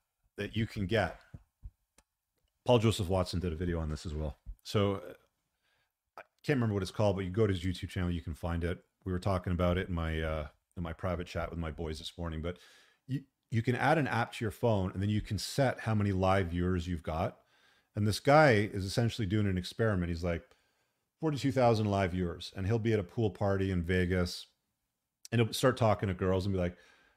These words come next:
"Who are you? What do you want?" And then they look at the screen and they see the chat going, 'cause it's fake. It's fake comments. It's an A I that leaves fake comments in there. And then it's like forty-two thousand, like, <gasps> "Forty, wow, you're popular." And they start doing, like, duck faces and hand under chin,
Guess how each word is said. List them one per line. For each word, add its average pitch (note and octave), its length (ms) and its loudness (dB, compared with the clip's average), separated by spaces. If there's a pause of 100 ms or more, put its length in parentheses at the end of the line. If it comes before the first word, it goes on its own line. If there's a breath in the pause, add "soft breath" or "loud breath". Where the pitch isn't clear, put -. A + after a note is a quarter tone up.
(300 soft breath)
"Who - 120 0
are D3 100 6
you? C3+ 300 6
What B2 120 4
do B2+ 40 2
you C3 120 4
want?" A#2 340 4
And A2 100 0
then G#2+ 80 0
they G#2 60 2
look A#2+ 180 0
at C#3 80 -8
the A#2+ 60 -8
screen G#2+ 360 -2
and G2+ 120 0
they G2 60 -2
see A#2+ 200 -4
the G2 100 -2
chat A2+ 440 -2
going, D#2+ 260 -6
'cause F2+ 160 -4
it's F#2 140 -8
fake. - 480 0 (100)
It's - 160 -16
fake A#2 340 -2
comments. F2+ 560 -2
It's G2+ 140 -10
an G2+ 140 -4
A A2+ 180 2
I G2 260 0
that G2 240 -8
leaves G2+ 220 -2
fake G2 260 -6
comments G2+ 440 -2
in D#2+ 100 -6
there. D#2+ 260 -8 (800)
And G#2+ 100 0
then G2+ 100 0
it's F#2+ 160 -4
like G2+ 160 0
forty-two A2 420 0
thousand, F#2+ 300 0
like, E2+ 120 -4
<gasps> - 640 -12
"Forty, A3 200 8
wow, G3+ 220 6
you're F#3 200 6
popular." G3 600 6
And A2 100 8
they A2+ 60 6
start C3+ 300 4
doing, B2+ 200 6
like, G2 200 2
duck G2 200 2
faces A2+ 680 4
and F#2 100 0
hand G#2+ 300 2
under G#2 240 2
chin, G#2 460 0